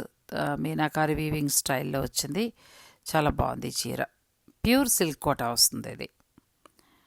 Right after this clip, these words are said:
ఈ ప్యూర్ సిల్క్ కోటా ఏంటంటే మనకి ఫోర్ థౌజండ్ ఫైవ్ ఫిఫ్టీ ఆ రేంజ్ వరకు ఉంది. ప్యూర్ సిల్క్ కోటా, టిష్యూ సిల్క్ కోటా బాగుంటాయి ఇవి. ఆ,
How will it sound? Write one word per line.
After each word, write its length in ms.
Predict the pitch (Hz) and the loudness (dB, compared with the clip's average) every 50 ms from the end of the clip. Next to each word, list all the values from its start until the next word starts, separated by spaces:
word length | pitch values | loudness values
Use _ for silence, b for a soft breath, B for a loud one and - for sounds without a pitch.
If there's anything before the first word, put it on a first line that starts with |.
| b b b b b b b - - | b b b b b b b -10 -8
ఈ 100 | 160 160 160 151 151 151 151 - - | -6 -6 -4 -4 -6 -6 -8 -8 -4
ప్యూర్ 300 | - 220 240 277 294 262 | 0 2 4 4 4 4
సిల్క్ 340 | - - 240 226 220 - - - | 2 2 2 2 0 0 0 2
కోటా 220 | 214 208 - 196 | 2 4 4 4
ఏంటంటే 420 | 190 185 180 165 - 185 175 - 262 | 2 2 2 0 -2 -2 0 2 2
మనకి 280 | 262 240 208 170 185 180 | 4 2 2 2 0 2
ఫోర్ 280 | - - 180 180 175 - - | 2 4 4 4 4 4 4
థౌజండ్ 340 | 185 175 165 180 180 165 - | 2 4 4 2 2 4 6
ఫైవ్ 180 | - 170 165 156 | 6 6 6 6
ఫిఫ్టీ 260 | - 160 151 - - 156 | 2 -2 -2 2 4 4
ఆ 60 | 151 | 4
రేంజ్ 300 | 143 143 135 127 131 139 | 4 2 0 0 0 0
వరకు 200 | 139 139 - - 131 | 0 -2 -2 -2 -2
ఉంది. 120 | 139 - | -2 -2
ప్యూర్ 440 | - - 185 196 214 226 247 262 220 - | -2 0 4 6 6 8 6 6 6 4
సిల్క్ 360 | - - - - 175 170 - - | 4 4 4 4 2 0 0 2
కోటా, 200 | - 151 143 127 | 2 2 4 2
టిష్యూ 340 | 147 - 160 156 - - 214 196 | 0 -2 0 0 4 4 6 6
సిల్క్ 340 | - - 156 143 127 - - 147 | 6 6 4 2 -2 -4 -2 -2
కోటా 220 | 131 - - - - _ _ b b b b b b b b b b b b b b b b b b b b 175 | -2 -2 -2 -6 -8 _ _ b b b b b b b b b b b b b b b b b b b b 4
బాగుంటాయి 460 | 170 156 147 139 135 135 - - - - _ - 269 | 6 8 8 6 4 0 -2 -6 -6 -8 _ -6 -2
ఇవి. 300 | 196 202 196 214 220 220 214 214 208 208 208 202 202 190 - - - - - | -2 0 2 4 4 4 4 4 4 4 2 2 0 -2 -4 -8 -10 -4 -2
ఆ, 100 | 170 | 0